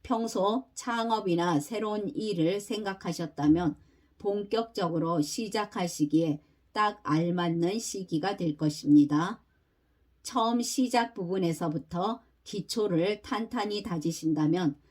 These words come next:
만족스러운 성과가 나오게 될 것입니다. 사업이나 장사하시는 분들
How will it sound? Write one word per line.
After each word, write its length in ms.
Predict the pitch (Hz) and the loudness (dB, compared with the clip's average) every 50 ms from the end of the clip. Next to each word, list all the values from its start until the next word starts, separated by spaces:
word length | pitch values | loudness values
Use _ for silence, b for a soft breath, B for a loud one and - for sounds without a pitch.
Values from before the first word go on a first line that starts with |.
| b b _ | b b _
만족스러운 920 | - - 185 180 175 185 190 180 208 202 202 - - 214 196 180 185 190 196 | -4 -2 0 0 0 0 0 0 -2 -2 -2 -4 -4 -2 0 0 0 -2 -4
성과가 640 | 190 233 214 214 196 - 180 165 151 147 175 190 190 | -6 -6 -6 -6 -4 -2 -2 -2 0 0 0 0 0
나오게 480 | 175 165 156 160 160 156 151 165 180 180 | 0 2 2 2 2 2 2 0 -2 -2
될 220 | 180 170 156 151 | -2 -4 -4 -4
것입니다. 800 | - 156 156 - - - 139 147 143 143 139 131 123 120 - - _ _ _ _ _ _ _ _ _ _ _ _ _ _ _ - | -2 -2 -2 -2 0 2 6 6 6 6 2 -2 -8 -14 -16 -20 _ _ _ _ _ _ _ _ _ _ _ _ _ _ _ -10
사업이나 600 | - - 240 220 226 226 214 208 202 208 202 196 | -4 0 2 4 4 4 4 4 4 4 2 2
장사하시는 840 | 247 202 185 190 170 - 202 185 185 170 - - 170 170 165 156 | 0 -4 -4 -4 -2 0 2 2 2 2 0 -2 -2 0 0 2
분들 480 | 147 151 151 151 147 170 196 220 262 | 6 6 8 8 6 4 2 -2 -2